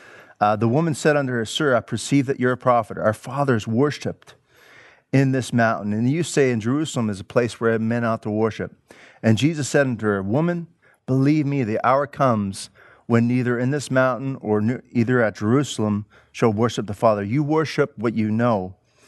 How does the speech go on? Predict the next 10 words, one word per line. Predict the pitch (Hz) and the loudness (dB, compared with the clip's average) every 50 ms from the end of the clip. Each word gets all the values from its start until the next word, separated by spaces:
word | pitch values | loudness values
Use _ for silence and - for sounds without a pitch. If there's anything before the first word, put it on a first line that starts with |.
| _ _ _ _ _ _ _ _ _ _ _ _ _ _ _ _ _ _ _ - - - _ _ _ _ _ - | _ _ _ _ _ _ _ _ _ _ _ _ _ _ _ _ _ _ _ -20 -20 -20 _ _ _ _ _ -10
um, | - 101 101 101 104 101 98 95 - _ _ _ _ _ _ _ _ _ _ _ _ _ _ _ _ _ _ _ _ - - - _ _ | -6 -4 -2 0 0 -2 -2 -6 -10 _ _ _ _ _ _ _ _ _ _ _ _ _ _ _ _ _ _ _ _ -20 -20 -20 _ _
and | 117 113 117 | 2 4 4
we | 139 | 4
worship, | 147 131 135 131 127 - - 135 127 - _ _ _ _ | 4 2 0 0 -2 0 0 0 0 0 _ _ _ _
for | - - 104 | -4 -4 -4
salvation | - - 143 135 131 127 131 127 - - 123 | 2 2 4 4 4 2 -2 -4 -4 -4 -2
is | 117 107 98 | -2 0 2
of | 120 113 101 | 0 0 0
the | 104 92 | -4 -6
Jews. | 92 110 110 104 98 95 - - | -2 -2 0 0 -2 -4 -10 -14